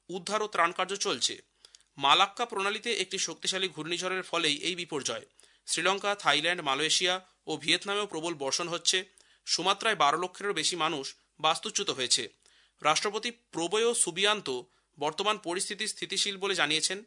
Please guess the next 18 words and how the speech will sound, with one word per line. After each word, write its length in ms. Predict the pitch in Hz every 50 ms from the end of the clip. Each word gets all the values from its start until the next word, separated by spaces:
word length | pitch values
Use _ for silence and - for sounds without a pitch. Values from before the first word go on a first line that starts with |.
| _ _ _ _ _ _ _ -
বিভিন্ন 320 | 156 170 185 226 226 226
জায়গা 540 | 202 151 143 147 170 160 143 123 123 113 - _ _ _ _ -
যেগুলি 320 | 143 156 156 190 202 202
আগে 240 | - 143 151 165 180
যোগাযোগ 340 | 165 156 147 143 156 170 165
করা 180 | - 175 170
যাচ্ছিল 380 | 147 143 135 - - 160 151 139
না, 360 | 131 135 156 180 - _ _ _ -
সেই 200 | - - 175 175
জায়গাগুলিতে 540 | 151 151 143 143 160 170 170 180 190 190 202
যোগাযোগ 400 | 170 147 143 139 143 147 180 175
স্থাপন 320 | - - 143 135 - 170 175
করা 160 | - 175 180
সম্ভব 380 | 170 - 151 147 156 180 170
হয়েছে 300 | 143 135 151 156 151 -
বলেও 200 | 185 196 196 202
তিনি 200 | 196 202 202 202
জানান। 400 | 185 190 180 151 117 98 104 120